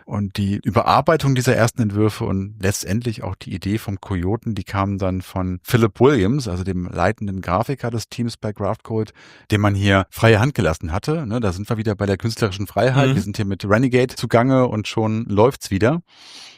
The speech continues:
Speaker 1: Und mit dessen Ergebnissen war man bei Renegade ziemlich zufrieden, nur die Farbpalette stand noch nicht so richtig fest, aber fest stand, dass man gerne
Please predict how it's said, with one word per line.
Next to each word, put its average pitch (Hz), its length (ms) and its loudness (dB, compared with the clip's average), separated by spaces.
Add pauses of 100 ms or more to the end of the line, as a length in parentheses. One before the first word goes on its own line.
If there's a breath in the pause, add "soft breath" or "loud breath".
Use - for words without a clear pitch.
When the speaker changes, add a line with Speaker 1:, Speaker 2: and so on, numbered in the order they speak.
(120 loud breath)
Speaker 1:
Und 113 380 0
mit 110 220 2
dessen 131 180 2
Ergebnissen 165 1000 0
war 117 140 2
man 131 280 2
bei 120 100 4
Renegade 131 400 2
ziemlich 143 260 0
zufrieden, 170 720 -2
nur 123 420 2
die 113 140 -8
Farbpalette 139 480 0
stand - 240 -2
noch 117 60 -2
nicht 120 140 0
so - 100 -10
richtig 113 240 -8
fest, - 280 0
aber 98 240 -4
fest - 300 0
stand, 104 320 -2
dass 95 160 -6
man 92 220 -4
gerne 87 340 -2